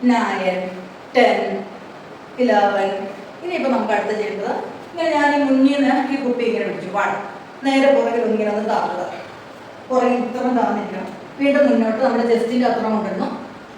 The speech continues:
ടു, ത്രീ, ഫോർ. ഇപ്പൊ പുറകിൽ താഴ്ന്ന് നിങ്ങൾ കണ്ടിട്ടുണ്ട്. അതുപോലെ തന്നെ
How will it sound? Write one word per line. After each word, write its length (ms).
ടു, 100
ത്രീ, 120
ഫോർ. 240
ഇപ്പൊ 140
പുറകിൽ 380
താഴ്ന്ന് 360
നിങ്ങൾ 180
കണ്ടിട്ടുണ്ട്. 540
അതുപോലെ 340
തന്നെ 200